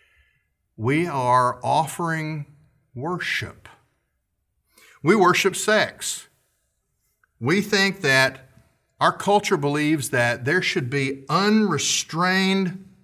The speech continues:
n-, absolutely no restriction on our ability to choose to do sexually anything we want to.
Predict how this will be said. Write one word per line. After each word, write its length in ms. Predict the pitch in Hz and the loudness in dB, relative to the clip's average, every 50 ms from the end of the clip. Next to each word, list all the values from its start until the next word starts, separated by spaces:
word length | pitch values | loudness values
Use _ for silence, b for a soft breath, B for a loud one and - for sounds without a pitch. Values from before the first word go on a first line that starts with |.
| _ _ | _ _
n-, 280 | 120 117 123 143 - - - | -2 -2 -2 -2 -6 -8 -4
absolutely 520 | - 170 185 185 160 - - 180 170 151 131 | -2 0 0 0 -2 -2 -2 -2 0 0 0
no 420 | 131 131 139 151 180 190 208 214 | 2 2 2 2 2 2 0 0
restriction 880 | 208 190 - - - - 208 208 208 - - - 107 101 123 - B B B B B B B B B | 0 -2 -4 -4 -2 0 0 0 0 -2 -4 -2 -2 -4 -4 -8 B B B B B B B B B
on 140 | - 135 143 | -2 0 2
our 200 | 170 196 226 214 | 2 4 4 4
ability 580 | 156 117 101 120 175 196 208 185 135 143 139 131 | 2 2 0 0 2 2 2 2 2 0 -2 -2
to 160 | 135 156 127 | -4 -6 -6
choose 680 | - - - - - - 240 254 269 269 269 269 269 - | -2 -2 -2 -2 -2 -2 -2 0 2 2 2 2 0 -2
to 140 | - - 123 | -4 -4 -4
do 540 | 107 104 98 95 95 98 117 156 - B B B B B B B | -2 -2 -2 -2 -2 -2 -4 -6 -8 B B B B B B B
sexually 1080 | - - - - - - 208 226 226 - - - - 143 110 104 104 104 123 160 - - - _ | -4 0 0 2 2 2 2 2 0 -2 -4 -4 -2 -2 0 0 0 0 0 -2 -8 -16 -8 _
anything 420 | 165 185 208 226 214 214 233 220 | 0 2 4 2 2 2 2 2
we 100 | 220 220 | 2 2
want 280 | 226 233 240 247 247 - | 2 2 -2 -4 -4 -6
to. 260 | - 120 92 80 85 | -8 -8 -8 -8 -12